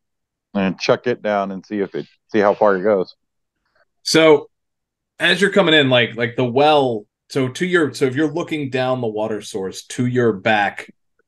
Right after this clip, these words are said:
Speaker 2: it's
Speaker 1: Mm-hmm.
Speaker 2: still solid, right? Like, it's, it's still dug well. It doesn't go any further behind you as you're looking down the water source.
Speaker 1: Oh,
Speaker 2: But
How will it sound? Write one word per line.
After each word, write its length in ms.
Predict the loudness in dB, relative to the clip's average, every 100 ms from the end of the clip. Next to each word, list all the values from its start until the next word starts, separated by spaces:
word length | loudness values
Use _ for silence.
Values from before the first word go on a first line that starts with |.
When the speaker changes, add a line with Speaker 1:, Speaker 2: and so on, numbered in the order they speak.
| _
Speaker 2:
it's 200 | -2 0
Speaker 1:
Mm-hmm. 80 | 4
Speaker 2:
still 180 | 2 2
solid, 580 | -4 -2 -2 -8 -20 _ _ _ _ _
right? 260 | -4 -4 -6 _ _ _ _ -6
Like, 160 | -2
it's, 240 | 0 -2 -4
it's 260 | -6 -4
still 540 | -6 0 2 2 -2 -8 _ _ -6
dug 260 | 0 0 -2
well. 480 | -6 -4 -4 -8 -16 -8
It 200 | -6 0
doesn't 360 | 2 2 -4
go 260 | -2 0 0
any 180 | -2 -6
further 400 | -6 -6 -4 -8
behind 460 | -8 -8 -8 -8 -10
you 220 | -12 -14 _
as 180 | -2 0
you're 140 | 0
looking 420 | 2 0 -2 -4
down 520 | -2 -2 -2 -4 -10 -16 _ _ _ _ _
the 120 | -4 -2
water 340 | -2 -4 -6
source. 560 | -10 -12 -12 -14 -16 -18 _ _ -20 -20 _ _ 4
Speaker 1:
Oh, 80 |
Speaker 2:
But 80 | 4